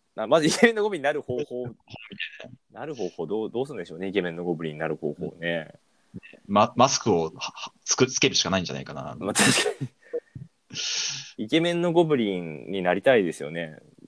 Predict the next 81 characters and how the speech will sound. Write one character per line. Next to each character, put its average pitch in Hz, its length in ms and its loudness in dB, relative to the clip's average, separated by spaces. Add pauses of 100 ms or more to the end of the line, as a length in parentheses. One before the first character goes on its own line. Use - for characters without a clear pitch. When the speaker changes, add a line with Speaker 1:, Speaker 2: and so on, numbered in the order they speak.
(100)
Speaker 2:
そ 101 140 2
う 80 40 2
だ - 80 -2
ね。 85 160 -4
Speaker 1:
イ 101 40 0
ケ 147 100 6
メ 160 100 2
ン 160 80 -2
な 160 100 4
ら 110 80 4
ゴ 107 120 4
ブ 113 120 0
リ 90 80 0
ン 80 60 -8
で 71 80 -10
も 76 100 -10
い 85 100 -6
い 73 40 -8
で - 80 -14
す - 120 -20
も - 160 -20
ん - 40 -14
ね。 90 180 -8
Speaker 2:
そ 113 240 4
う - 20 2
だ 65 140 -6
ね。 120 360 2
Speaker 1:
う - 40 -10
ん。 - 40 -6
Speaker 2:
う 98 40 -2
ん。 80 420 -4 (300)
Speaker 1:
あ、 - 160 -12
ブ 123 100 -4
サ 240 140 6
イ 262 80 6
ク 175 100 2
な 110 100 6
人 127 240 2
間 131 160 6
と 127 80 4
イ 113 100 4
ケ 170 120 2
メ 185 100 4
ン 175 80 0
の 170 100 2
ゴ 175 120 6
ブ 156 120 2
リ 127 80 2
ン 101 60 -8
な 92 80 0
ら 87 80 -4
ど 110 80 4
っ - 60 2
ち - 140 -6
が 87 100 4
い 85 100 -8
い - 20 -20
か - 140 -10
っ - 20 -8
て - 120 -20
言 87 100 0
わ 85 60 2
れ - 20 -2
た 80 80 -10
ら 78 80 -4
イ 85 60 -8
ケ 120 120 0
メ 127 100 0
ン 127 80 -4
の 120 100 -2
ゴ 117 100 4
ブ 107 120 -2
リ 82 100 -6
ン 76 60 -18
の 80 60 -20
方 90 80 -20
が 80 100 -10
い 82 40 -4
い - 20 -4
で 71 80 -6
す - 80 -20